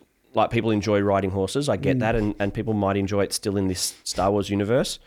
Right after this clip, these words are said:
Speaker 1: But it's like, why use a horse? Use a fucking hover car or
Speaker 2: Yeah.
Speaker 1: something. Or do
Speaker 2: But it turns out that it's, it's good that they weren't
Speaker 1: You
Speaker 2: driving a speeder because they said, "Shoot down the speeders."
Speaker 1: They haven't
Speaker 2: They're
Speaker 1: got 'em.
Speaker 2: not aware. They're
Speaker 1: So
Speaker 2: riding
Speaker 1: shoot their
Speaker 2: horses.
Speaker 1: fucking
Speaker 2: <laughs>
Speaker 1: horses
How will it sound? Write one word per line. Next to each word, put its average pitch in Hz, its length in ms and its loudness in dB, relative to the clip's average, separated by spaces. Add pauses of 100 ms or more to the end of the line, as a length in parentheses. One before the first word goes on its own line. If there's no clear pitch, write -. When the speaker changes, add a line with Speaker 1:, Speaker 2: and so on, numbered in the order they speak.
(420)
Speaker 1:
But 147 100 4
it's 143 140 0
like, 147 300 2 (160)
why 123 240 -4
use 143 260 -2
a 127 40 -4
horse? 120 360 -10
Use 110 120 -4
a 127 60 -6
fucking 120 240 -6
hover 117 200 -6
car 98 260 -6
or 87 80 -6
Speaker 2:
Yeah. 143 80 -2
Speaker 1:
something. 95 420 -2
Or 95 80 -12 (320)
do 156 200 0 (140)
Speaker 2:
But 139 140 0
it 120 100 -2
turns 156 320 0
out 165 260 4
that 113 200 -6
it's, 113 180 -12 (220)
it's 127 140 -12
good 151 220 0
that 160 100 -2
they 165 120 4
weren't 190 320 2
Speaker 1:
You 143 60 0
Speaker 2:
driving 113 240 2
a 113 40 -4
speeder 113 440 -4 (440)
because 117 280 -8
they 117 140 -4
said, 139 280 -2
"Shoot 202 280 -6
down 170 220 -2
the 156 60 -4
speeders." 131 400 -4
Speaker 1:
They 180 100 6
haven't 156 260 2
Speaker 2:
They're - 160 6
Speaker 1:
got - 40 8
'em. - 60 8
Speaker 2:
not - 180 8
aware. 233 420 4 (240)
They're 175 100 6
Speaker 1:
So - 120 10
Speaker 2:
riding 220 140 12
Speaker 1:
shoot 208 120 10 (100)
their 262 120 10
Speaker 2:
horses. 262 80 0
Speaker 1:
fucking 269 280 8
Speaker 2:
<laughs> - 0 -
Speaker 1:
horses 320 360 10